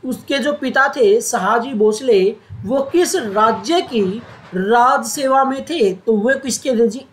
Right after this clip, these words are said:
अहमदनगर। अभी अहमदनगर का हमने औरंगजेब के टाइम पे जिक्र किया था। अहमदनगर, बीजापुर और गोलकुंडा तीनों महान रियासत हुई हैं किस टाइम की? औरंगजेब के टाइम की। तीनों ही महान और powerful रियासतें रही हैं दक्षिण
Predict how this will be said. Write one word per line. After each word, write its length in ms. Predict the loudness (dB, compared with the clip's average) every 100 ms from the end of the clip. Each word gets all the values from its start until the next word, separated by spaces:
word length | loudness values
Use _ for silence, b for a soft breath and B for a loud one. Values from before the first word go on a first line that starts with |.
| -2
अहमदनगर। 640 | 2 2 2 0 -2 -8 -16 B B -4
अभी 260 | 0 2 4
अहमदनगर 600 | 4 2 0 2 2 2
का 100 | 2
हमने 280 | 0 0 2
औरंगजेब 400 | 2 2 0 -4
के 140 | -2
टाइम 300 | 0 -2 0
पे 100 | 0
जिक्र 300 | 2 0 0
किया 240 | 0 0 0
था। 140 | 2
अहमदनगर, 680 | 0 0 0 0 -2 -2 -2
बीजापुर 500 | -2 -2 -2 -2 -2
और 140 | -2 0
गोलकुंडा 440 | 0 -2 -2 -4 -4 B B B -2
तीनों 260 | 0 0
महान 540 | 0 -2 0 2 2 0 -6 -4
रियासत 640 | -6 -4 0 2 2 0 -2
हुई 120 | -4
हैं 180 | -2 -2
किस 180 | -6 -4
टाइम 220 | -2 -2
की? 260 | -4 -10 -10 b b 0
औरंगजेब 540 | 4 4 4 2 0 0
के 120 | -2
टाइम 240 | 0 0
की। 120 | -2 -8
तीनों 400 | -6 -2 0 0
ही 120 | -2
महान 440 | -2 0 0 0 0
और 160 | 0 0
powerful 420 | 0 0 -4 -8
रियासतें 400 | -4 -2 -4 -8
रही 280 | -6 -4 -4
हैं 180 | -6 -10 -8
दक्षिण 340 | -8 -6 -8